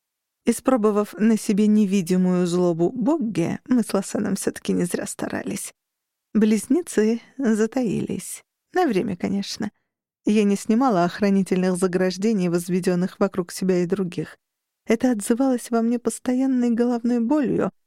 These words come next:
и не позволяло распознавать другие виды магии. Отдых на границе не принёс желанной перемены. Я лишь усугубила своё состояние, попытавшись спасти ту несчастную троицу.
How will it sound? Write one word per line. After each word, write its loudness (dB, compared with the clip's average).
и 2
не 4
позволяло 0
распознавать -2
другие -2
виды 0
магии. -2
Отдых 2
на 2
границе 0
не 2
принёс -2
желанной -2
перемены. -4
Я 2
лишь 0
усугубила 0
своё -2
состояние, 0
попытавшись -2
спасти -6
ту -6
несчастную -4
троицу. -8